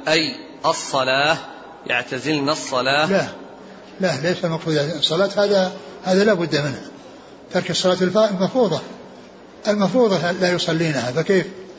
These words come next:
Speaker 2: ب-، ب-، بصلاة العيد؟ ف-، وإن المقصود المصلى الذي هو مكان الصلاة، لا يد-، لا يكن مع النساء وهن غير مصليات وعلى غير طهارة،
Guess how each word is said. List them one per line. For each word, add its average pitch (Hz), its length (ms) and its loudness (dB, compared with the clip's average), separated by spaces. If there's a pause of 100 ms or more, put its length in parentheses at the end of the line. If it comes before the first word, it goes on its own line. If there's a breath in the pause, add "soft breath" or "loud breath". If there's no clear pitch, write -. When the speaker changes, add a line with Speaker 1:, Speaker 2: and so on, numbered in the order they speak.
(280)
Speaker 2:
ب-، 175 40 0
ب-، 160 380 0
بصلاة 165 340 2
العيد؟ 147 300 -2 (1040)
ف-، - 20 -6
وإن 175 380 2
المقصود 180 480 4
المصلى 196 520 2
الذي 196 220 4
هو 180 80 2
مكان 220 260 2
الصلاة، 156 360 0 (920)
لا 180 160 4
يد-، 208 220 0
لا 208 60 6
يكن 226 280 4
مع 175 240 0
النساء 156 480 0 (720)
وهن 170 280 0
غير 165 260 2
مصليات 151 600 2 (500)
وعلى 139 240 0
غير 151 200 2
طهارة، 143 540 -2